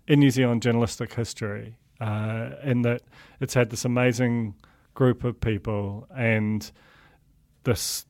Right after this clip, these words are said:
they've always been the sort of scrappy outsider, just, just tilting at the windmill that is, uh, T V N Z.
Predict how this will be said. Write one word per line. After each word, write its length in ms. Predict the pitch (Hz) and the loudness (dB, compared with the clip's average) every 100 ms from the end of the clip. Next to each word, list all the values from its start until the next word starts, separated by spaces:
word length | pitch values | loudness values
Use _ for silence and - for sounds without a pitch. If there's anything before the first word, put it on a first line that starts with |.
| - | 2
they've 260 | 120 110 | 4 4
always 400 | 170 143 143 127 | 4 8 8 8
been 260 | - 127 123 | 6 6 6
the 80 | 113 | 4
sort 220 | - 113 | 2 2
of 120 | 110 | 2
scrappy 520 | - - 120 - 123 | 0 2 2 4 2
outsider, 640 | 110 110 - 113 104 107 104 | 2 0 -4 -4 -2 -2 -2
just, 360 | 113 90 - | -4 -6 -8
just 320 | - 107 - - _ | -2 -2 -2 -14 _
tilting 440 | - 123 110 123 113 | 0 0 2 0 -2
at 120 | 117 | -2
the 60 | 113 | 0
windmill 440 | 117 113 107 104 | 2 2 2 0
that 180 | 107 104 | 0 -2
is, 380 | 104 101 - - | -2 -4 -10 -12
uh, 320 | 117 107 107 - | -8 -6 -6 -2
T 160 | 117 | 0
V 160 | 107 110 | 2 2
N 180 | 104 101 | 2 0
Z. 320 | 113 101 | 2 2